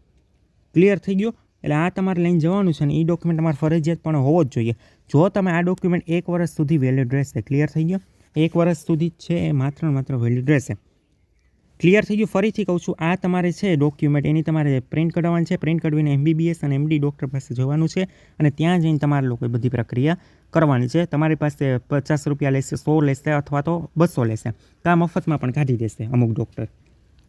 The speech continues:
ક્લિયર થઈ ગઈ આ વસ્તુ? એટલે આ ફિઝિકલ ફિટનેસ સર્ટિફિકેટ, ઈ નમૂનો આવશે ત્યારે પણ હું તમને વીડિયો બનાવીને અપડેટ કરી દઈશ.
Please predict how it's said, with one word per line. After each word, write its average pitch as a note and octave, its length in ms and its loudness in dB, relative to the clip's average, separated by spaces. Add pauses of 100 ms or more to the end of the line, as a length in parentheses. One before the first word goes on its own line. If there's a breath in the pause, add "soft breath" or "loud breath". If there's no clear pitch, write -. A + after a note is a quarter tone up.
(120)
ક્લિયર E3+ 240 4
થઈ F#3+ 140 -4
ગઈ F3+ 100 0
આ F3+ 100 2
વસ્તુ? F3 280 -4
એટલે - 420 -4
આ D#3 100 2
ફિઝિકલ D#3+ 420 2
ફિટનેસ E3+ 380 -4
સર્ટિફિકેટ, D#3+ 540 0
ઈ D#3+ 80 2
નમૂનો D#3+ 360 4
આવશે F#3+ 340 0
ત્યારે D3 240 -2
પણ D#3 140 -2
હું D#3 80 -2
તમને D#3 200 -2
વીડિયો C#3 300 2
બનાવીને B2 340 2
અપડેટ B2 280 -2
કરી B2 260 -2
દઈશ. A2 140 -2